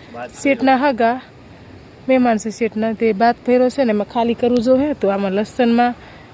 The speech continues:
Speaker 2: કરવાનું છે ને, આમાં તુવરમાં તો કાલ આપણે પાયું છે.
Speaker 1: એમાં ઉપર સુકાઈ
Speaker 2: આમાં,
Speaker 1: ગયું.
Speaker 2: આમાં પાયું છે ને, ઉપર કેવી મસ્ત સુકાઈ ગઈ, જો. સુકાઈ ગઈ છે ને, આ બાજુ સુકાઈ ગઈ છે, એમાં તો બધી વીણવાની છે સુકાયેલી.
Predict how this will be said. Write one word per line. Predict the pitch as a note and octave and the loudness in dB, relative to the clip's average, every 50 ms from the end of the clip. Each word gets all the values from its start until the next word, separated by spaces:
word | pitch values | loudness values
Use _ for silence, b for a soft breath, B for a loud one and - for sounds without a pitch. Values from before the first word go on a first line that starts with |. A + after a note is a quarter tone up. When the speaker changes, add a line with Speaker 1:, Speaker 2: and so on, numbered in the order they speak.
| B - | B -4
Speaker 2:
કરવાનું | A#3 A#3+ B3 A#3+ A3+ G#3 G3+ F#3 | -2 0 0 0 0 0 -2 -4
છે | - G#3 G3 | -4 -6 -4
ને, | G3 | -4
આમાં | D3+ F#3 A3 A3+ A3+ G#3+ | -4 -4 -2 -2 -2 -2
તુવરમાં | - B3 A#3+ B3+ A#3+ A#3+ A#3+ A#3 | -2 -2 0 0 2 2 0 0
તો | - B3+ | -2 -4
કાલ | A#3 - B3+ B3 A#3+ | -2 0 0 0 2
આપણે | A#3+ A3+ - A3+ A3+ | 0 0 -2 -4 -4
પાયું | - - C4 C4+ C4+ B3 A3 | 0 2 2 2 2 0 -2
છે. | - - C4 A3+ - - - - - - - | -2 -2 -4 -4 -4 -6 -18 -20 -20 -20 -20
Speaker 1:
એમાં | C#3 - - - | -18 -18 -16 -18
ઉપર | E3 D#3+ - D#3+ | -18 -18 -18 -18
સુકાઈ | D3+ D3 E3+ F3 A3+ A#3+ | -18 -16 -16 -12 -8 -4
Speaker 2:
આમાં, | A#3 A3+ A3+ A3 | -2 -2 -2 -2
Speaker 1:
ગયું. | G#3+ F#3+ - - - - - - - - - - - - - - - - - B3 A#3+ | -4 -6 -12 -18 -20 -20 -20 -20 -20 -20 -20 -20 -20 -20 -20 -20 -20 -12 -4 0 2
Speaker 2:
આમાં | A#3+ A#3 A3 | 2 2 2
પાયું | - B3+ B3+ C4 C#4 C#4+ C#4+ B3+ | 2 2 2 2 2 2 0 -2
છે | - E4 E4 E4 | -2 -2 0 2
ને, | D#4+ C#4+ | 2 2
ઉપર | C4+ C4 A#3+ - C#4 B3+ | 2 0 0 0 -2 -2
કેવી | A3+ - D#4+ D4 | -2 -2 -2 0
મસ્ત | A#3+ G#3+ G#3 G#3 - - - - | 0 0 0 -2 -4 -8 -10 -10
સુકાઈ | G3+ E3+ - G#3+ G3+ - G#3 F#3+ F#3 | -10 -10 -10 -12 -10 -8 -6 -6 -4
ગઈ, | F#3+ F#3 F#3 | -6 -6 -6
જો. | F3 A3+ A3 - - - - - - - - - - - - - - - - - - - - - - - - - | -6 -8 -10 -10 -12 -20 -20 -20 -20 -20 -20 -20 -20 -20 -20 -20 -20 -20 -20 -20 -20 -20 -20 -20 -20 -20 -20 -18
સુકાઈ | - A3+ - - A#3 A3 | -16 -10 -4 -2 0 0
ગઈ | G#3+ A3 A3+ A3+ | 2 2 0 0
છે | - - A#3 | 0 0 0
ને, | G#3 G#3 | 0 0
આ | G#3 | 0
બાજુ | G3 G3 G#3 G#3 F#3+ A3 | 0 0 0 0 0 -2
સુકાઈ | G#3 A3+ - - A3 G3+ | -4 -4 -4 -4 -4 -2
ગઈ | F#3+ G3 G3 G3 | -2 0 -2 -2
છે, | F3+ - G#3 | -2 -2 -4
એમાં | G3+ G3+ G3 G3 F#3+ - | -2 -2 -2 -4 -4 -4
તો | - G#3 | -6 -4
બધી | F#3 G#3+ G#3+ F3+ G#3 | -2 -2 -2 -2 0
વીણવાની | G3+ A3+ B3+ B3+ C4+ C4 B3+ A#3 G#3 | 0 2 2 2 2 2 2 0 0
છે | - - A3 | -2 -2 -2
સુકાયેલી. | G#3 G#3 - - G#3+ G#3 G#3 G#3+ B3 B3 | -2 -2 -2 -2 -2 0 0 0 -2 -4